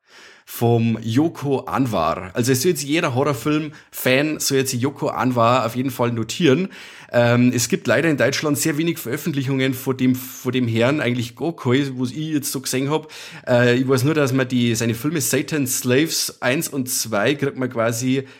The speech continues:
äh, also den ersten Teil kriegst du bei Amazon, ganz normal am Amazon U S, a Blu-ray. Satan's Slaves zwei ist erst auf dem Fantasy Filmfest gelaufen und gingen in Richtung wegen so Tanz der Teufel.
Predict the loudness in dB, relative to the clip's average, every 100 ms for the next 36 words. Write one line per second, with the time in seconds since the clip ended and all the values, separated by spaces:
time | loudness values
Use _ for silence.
0 | _ _ -4 0 2 2 2 2 2 2
1 | 0 2 -2 -2 -2 0 0 0 2 2
2 | 2 -2 _ -2 0 2 0 2 4 2
3 | 0 0 0 -2 -2 -2 0 0 0 -2
4 | -2 -2 -6 -6 -2 0 -2 -4 -10 -12
5 | -2 0 2 0 0 0 -2 -6 -2 0
6 | 0 -2 -4 -4 -4 -6 -6 -6 -6 -4
7 | -2 -2 -4 -4 0 0 0 -2 -4 -6
8 | -20 -20 -20 -16 0 4 4 4 2 4
9 | 4 4 0 0 2 0 -2 -2 -2 -2
10 | -2 0 0 0 -6 -10